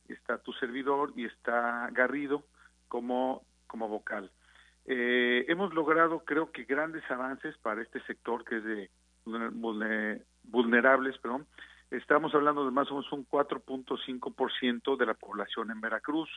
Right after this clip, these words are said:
Entonces, pues, creo que era importante ahí que tuvieran un espacio. Otra iniciativa que presenté, que creo que fue también un gran logro,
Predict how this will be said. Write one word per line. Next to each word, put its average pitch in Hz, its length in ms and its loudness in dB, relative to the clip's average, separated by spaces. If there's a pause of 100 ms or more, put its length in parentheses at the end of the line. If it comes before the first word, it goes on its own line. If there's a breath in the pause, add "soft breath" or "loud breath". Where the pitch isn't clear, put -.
(640 soft breath)
Entonces, 160 420 4
pues, 156 120 -4
creo 160 180 4
que 160 80 6
era 156 100 8
importante 143 640 4
ahí 135 240 4
que 135 120 -4
tuvieran 127 420 -4
un 131 140 -4
espacio. 131 580 -2 (460 soft breath)
Otra 165 240 0
iniciativa 165 480 2
que - 120 -4
presenté, 143 560 -2
que 127 120 -10
creo 139 180 -2
que 135 100 -10
fue 135 160 0
también 131 420 -2
un 123 120 -6
gran 120 260 0
logro, 120 340 -2